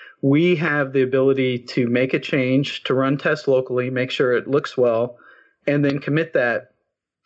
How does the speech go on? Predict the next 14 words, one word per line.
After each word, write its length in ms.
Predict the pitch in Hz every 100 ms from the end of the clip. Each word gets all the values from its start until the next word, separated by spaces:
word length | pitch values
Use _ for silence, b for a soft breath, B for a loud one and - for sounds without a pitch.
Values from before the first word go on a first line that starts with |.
| - -
to 120 | 151
whether 340 | 143 139 139
it's 260 | 127 127 -
a, 240 | 117 113
a 80 | 127
local 360 | 123 135 131 135
Git 220 | 127 135
repository, 840 | 156 147 160 160 156 - 170 165
whether 280 | 147 127 120
it's 160 | 113 -
GitHub, 460 | 143 151 156 143
whether 260 | 135 131 120
it's 140 | 120
Bitbucket, 640 | - 147 147 147 147 160